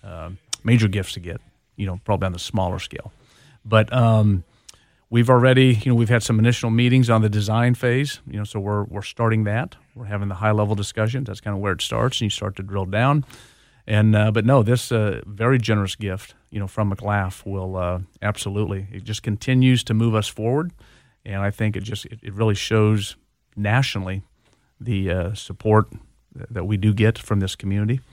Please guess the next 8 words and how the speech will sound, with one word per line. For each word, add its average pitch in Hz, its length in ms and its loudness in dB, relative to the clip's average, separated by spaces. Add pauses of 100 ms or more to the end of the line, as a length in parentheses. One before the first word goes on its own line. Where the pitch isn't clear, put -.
(320)
and, 95 320 -4
uh, 95 300 -6 (160)
that, 90 220 -6
that 90 160 -10
U 113 260 4
L 107 360 4 (840)
continues 113 600 2
to, 98 280 -4